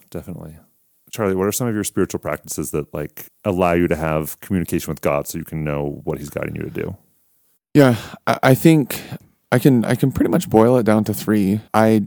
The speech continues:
Speaker 2: read the scriptures every day. Like, I read the Book of Mormon every single day, and I, and I do not miss, and I make it a priority. And I pray morning and night every single day. In addition to just, like, a general attitude of,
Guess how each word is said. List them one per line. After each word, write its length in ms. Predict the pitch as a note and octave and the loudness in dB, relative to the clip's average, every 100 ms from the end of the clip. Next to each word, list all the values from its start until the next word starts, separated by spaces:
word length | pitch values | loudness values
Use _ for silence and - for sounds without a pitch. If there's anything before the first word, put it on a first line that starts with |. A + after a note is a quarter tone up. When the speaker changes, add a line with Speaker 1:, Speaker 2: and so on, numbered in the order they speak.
| - | -2
Speaker 2:
read 240 | G#2 A2+ | 2 2
the 80 | G#2+ | 2
scriptures 420 | A#2 A2+ G#2 A2 | 2 2 2 0
every 220 | - G2+ A2 | 0 -2 0
day. 320 | F#2 E2+ F2+ | 2 2 2
Like, 260 | G2+ E2+ - | -2 -6 -4
I 80 | F#2 | -2
read 240 | G2+ G#2 | 2 2
the 60 | G2 | 2
Book 160 | G2+ | -2
of 60 | - | 0
Mormon 280 | G2+ G2+ G2+ | 0 2 0
every 300 | F#2 F#2+ F#2+ | -2 -2 -2
single 300 | - G2+ F#2+ | -2 -2 0
day, 200 | F#2+ F2+ | 0 0
and 120 | F#2+ | 2
I, 40 | G2 | 0
and 200 | - G2+ | 0 -2
I 160 | - | 0
do 180 | G2 G#2 | 0 2
not 200 | G2+ E2+ | 2 2
miss, 280 | G2 F2+ - | 0 -2 -2
and 60 | G#2 | 0
I 60 | |
make 220 | F#2+ F#2+ - | 2 0 -2
it 40 | |
a 40 | |
priority. 520 | F#2 G2 F2+ F#2 F2+ G2+ _ _ | -4 -2 0 0 -2 -6 _ _
And 200 | G#2+ G#2+ | 0 2
I 80 | G2+ | 2
pray 360 | - G2+ F#2+ | 0 2 4
morning 380 | G#2 G#2 G#2 G#2 | 4 4 2 2
and 100 | G#2+ | 2
night 280 | G2+ F#2+ G2 | 2 2 0
every 220 | F#2+ G2 | -4 -4
single 260 | G2+ G2+ G2+ | -4 -2 -2
day. 340 | G2 G2 F#2 - _ - _ | 0 0 0 -4 _ -20 _
In 80 | C#3+ | 4
addition 340 | D3+ E3+ F#3+ F3+ | 6 6 4 0
to 80 | D3+ | 0
just, 180 | C#3+ | 0
like, 160 | C3+ A#2+ | 2 2
a 80 | G#2 | 2
general 380 | G#2 G#2 A2 - | 4 4 4 4
attitude 560 | G2 G#2 - A#2+ A#2 | 2 0 2 2 4
of, 320 | E2 G2+ - | 4 2 -2